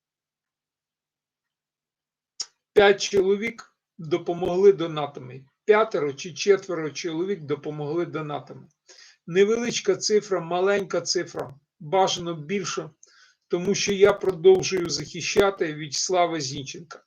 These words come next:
Славіка Зінченка, який знаходиться зараз в колонії, е, Львівської області. Продовжую розслідувати вбивство Ірини Фаріон. Сьогодні я виклав шістдесят шостий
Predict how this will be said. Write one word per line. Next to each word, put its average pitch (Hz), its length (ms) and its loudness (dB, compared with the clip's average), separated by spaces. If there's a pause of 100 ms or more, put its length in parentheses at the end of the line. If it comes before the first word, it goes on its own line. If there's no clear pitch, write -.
(180)
Славіка 190 560 2
Зінченка, 160 540 -6
який 147 260 -6
знаходиться 147 640 -4
зараз 156 380 0
в 131 60 -14
колонії, 170 560 -2 (640)
е, 170 140 6
Львівської 175 560 2
області. 143 540 -2
Продовжую 196 600 6
розслідувати 185 720 2
вбивство 160 520 0
Ірини 170 380 -2
Фаріон. 135 600 -2
Сьогодні 196 460 4
я 190 120 4
виклав 185 380 2
шістдесят 165 720 -2
шостий 185 600 0